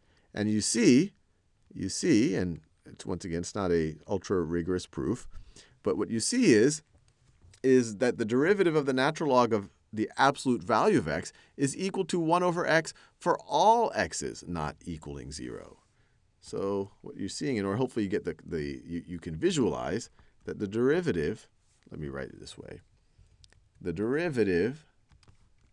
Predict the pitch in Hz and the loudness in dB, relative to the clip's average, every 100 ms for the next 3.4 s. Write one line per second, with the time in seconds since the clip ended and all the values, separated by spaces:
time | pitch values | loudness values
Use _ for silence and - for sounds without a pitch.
0 | _ _ _ _ _ 110 98 107 117 143 | _ _ _ _ _ -10 -6 -2 2 2
1 | 147 98 76 80 110 - - _ _ - | 0 0 0 -2 -4 -14 -20 _ _ -6
2 | 107 104 98 98 101 104 117 - 120 101 | -2 0 -2 -4 -2 0 -2 -2 0 2
3 | 87 80 80 78 | 2 2 0 -4